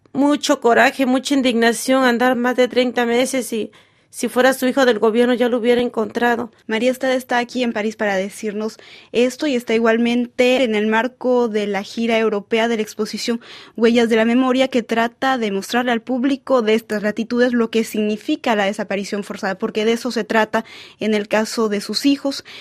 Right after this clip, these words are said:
Speaker 2: Esta exposición muestra cuarenta pares de zapatos de familiares que buscan a los suyos, como usted,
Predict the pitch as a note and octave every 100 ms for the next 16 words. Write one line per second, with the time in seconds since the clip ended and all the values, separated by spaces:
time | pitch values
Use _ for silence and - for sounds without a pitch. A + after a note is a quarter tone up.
0 | - - A3+ A3+ A#3 A#3 A#3 A3 B3 B3
1 | B3 B3 B3 B3 A#3+ A3+ B3 A#3+ A3+ A#3+
2 | A#3+ A3+ A3 G#3 A#3 A#3 C4+ A#3 A#3 G#3
3 | G#3 G#3+ G#3+ A#3 A3+ G3+ G#3 - G3+ G#3
4 | G#3 G#3+ - A3+ A3+ B3+ A#3 G#3 G3+ -
5 | C#4